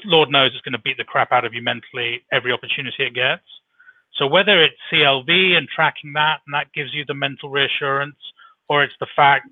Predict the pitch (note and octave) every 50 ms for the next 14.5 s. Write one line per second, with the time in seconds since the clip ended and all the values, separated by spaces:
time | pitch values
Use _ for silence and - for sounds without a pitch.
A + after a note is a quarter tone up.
0 | - - C#3 C3 B2+ B2+ - _ _ _ _ _ _ _ _ _ _ _ _ _
1 | _ _ - D#3 C#3 C#3 C3 B2+ B2+ B2+ C3+ D#3 - C#3+ C#3 B2+ - - - E3
2 | E3 E3 E3 D#3+ E3 D#3+ C#3+ - _ - C#3+ C3+ C3 C3 C#3+ D3 D3 C#3+ C#3+ C#3
3 | C3+ - - D3+ C#3+ C#3+ C#3+ C#3 C#3+ C#3+ C#3 C#3+ C#3 C#3 C3+ C#3 C#3 C#3 C#3 C#3
4 | C#3 - - D#3 C#3+ - - C#3 A#2+ - C#3+ C#3 C#3 C#3+ C#3 C3 B2+ B2+ B2 A#2
5 | - C#3+ C#3 C#3+ C#3+ C#3 C3+ _ _ _ _ _ _ _ - C3 - G#3 G#3 F#3+
6 | D3 F3 F3 E3+ F3 - D#3 D3+ D3 D3+ D3+ D#3 E3 D#3+ C3+ B2 D#3 D#3 D3+ C#3+
7 | C#3 B2 - - - - D#3+ C#3+ C#3+ C#3 C#3 C#3 C#3 C#3 C#3+ D3+ D#3 C#3+ D3 C3+
8 | B2+ B2 - D#3+ C#3 B2 - C#3+ C#3+ - - - - D3 D3 D3 D3 D3+ D#3 D3+
9 | - _ _ _ _ _ _ _ _ _ _ - C#3 C3+ C3+ C3 C3 C#3+ E3+ -
10 | D3 C#3+ D3+ - - F3 F3+ G3 G#3 F#3+ E3 F#3+ E3 D#3 - - E3+ D#3+ D#3+ D3
11 | A#2 B2+ - - D3+ C#3+ C#3 B2+ A2+ _ _ _ _ _ _ _ _ _ _ _
12 | _ _ _ _ _ _ - D3+ D3+ D3+ - - D#3 C3+ - - E3 F3 E3 -
13 | F#3+ C#3 B2 C#3+ C#3 C3 B2 - - C#3+ C#3 D3 - - C3 B2 A#2 A#2+ A#2+ A#2+
14 | B2 B2+ B2 B2 A#2 A#2+ A#2 A#2 -